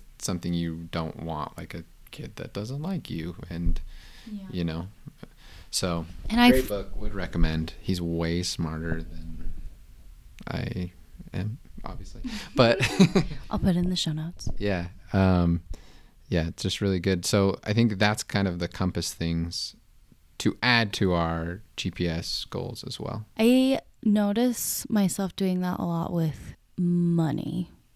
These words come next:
Speaker 2: too. Like you said, it's easy to measure, if I put this much time into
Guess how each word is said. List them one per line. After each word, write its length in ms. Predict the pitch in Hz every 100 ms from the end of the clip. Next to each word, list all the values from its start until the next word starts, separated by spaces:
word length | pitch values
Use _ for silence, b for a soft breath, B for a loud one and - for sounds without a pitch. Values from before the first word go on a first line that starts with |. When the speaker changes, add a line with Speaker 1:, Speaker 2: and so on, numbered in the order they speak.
| -
Speaker 2:
too. 420 | - - - - - _ _ B B B B _ -
Like 480 | 165 160 - - -
you 200 | 190 175
said, 500 | - 180 170 165 - -
it's 200 | 190 175 -
easy 320 | 185 180 180
to 160 | -
measure, 560 | 165 156 156 170 165 170
if 180 | - -
I 300 | 170 160 151 B B B B -
put 240 | - 175
this 300 | 170 160 -
much 420 | 190 190 - -
time 640 | - - 226 226 175 170 170
into 600 | 165 160 - 165 160